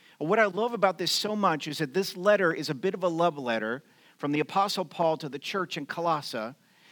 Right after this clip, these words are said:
Now, as we've been talking about over the last few weeks, if you've been around, Colossae, uh, was destroyed by an earthquake somewhere around the year sixty-one or sixty-two A D. And Paul wrote this letter to the church in Colossae, a church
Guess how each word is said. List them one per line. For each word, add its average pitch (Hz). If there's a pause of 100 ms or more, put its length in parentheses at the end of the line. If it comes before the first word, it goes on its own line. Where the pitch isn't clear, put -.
(140)
Now, 139
as 156
we've 190
been 185
talking 214
about 143
over 139
the 139
last 156
few 156
weeks, 170
if 131
you've 135
been 156
around, 151 (420)
Colossae, 180 (340)
uh, 131
was 160
destroyed 208
by 165
an 170
earthquake 151
somewhere 196
around 165
the 151
year 170
sixty-one 175
or 156
sixty-two 160
A 147
D. 131 (760)
And 269
Paul 240
wrote 202
this 170
letter 180
to 165
the 147
church -
in 143
Colossae, 180
a 139
church -